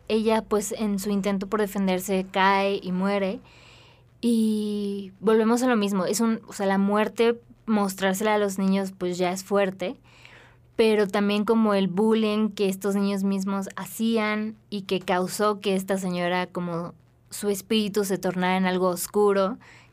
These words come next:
que obviamente espantaba a, a la demás comunidad, pues nos habla de que este género es muy rico por eso. O sea,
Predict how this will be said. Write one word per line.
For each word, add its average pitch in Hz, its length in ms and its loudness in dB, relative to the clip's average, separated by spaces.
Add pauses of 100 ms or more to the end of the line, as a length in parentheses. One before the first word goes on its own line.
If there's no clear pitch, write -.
que 196 280 0
obviamente 190 760 2
espantaba 190 760 2
a, 190 180 0
a 185 120 -4
la 175 320 -4
demás 175 320 -4
comunidad, 185 600 -2 (440)
pues 226 160 2
nos 214 220 0
habla 208 260 2
de 226 160 2
que 208 120 -2
este 196 200 -4
género 208 520 0
es 196 200 0
muy 190 360 2
rico 190 340 0
por 185 200 -4
eso. 160 200 -6
O - 380 -20
sea, 190 440 -2